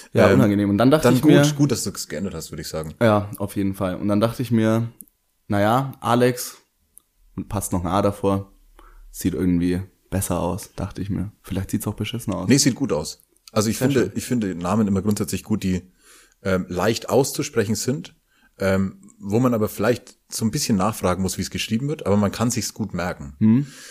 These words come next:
Speaker 2: Und, ähm, ich habe schon unzählige Ges-, Gespräche, glaub ich, auch mit dir schon geführt,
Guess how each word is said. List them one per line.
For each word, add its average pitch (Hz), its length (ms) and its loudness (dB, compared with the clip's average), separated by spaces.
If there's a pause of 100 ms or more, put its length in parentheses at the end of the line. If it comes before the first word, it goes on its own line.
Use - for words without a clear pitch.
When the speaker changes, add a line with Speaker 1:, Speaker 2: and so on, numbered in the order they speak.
(260)
Speaker 2:
Und, 95 360 0
ähm, 92 440 2
ich 90 100 -6
habe 98 100 -2
schon 110 140 -2
unzählige 92 480 0
Ges-, - 240 -8
Gespräche, 98 340 -6
glaub 98 120 -2
ich, - 100 -6
auch 95 100 -2
mit 95 200 -6
dir 117 140 0
schon 80 200 -4
geführt, 90 360 -2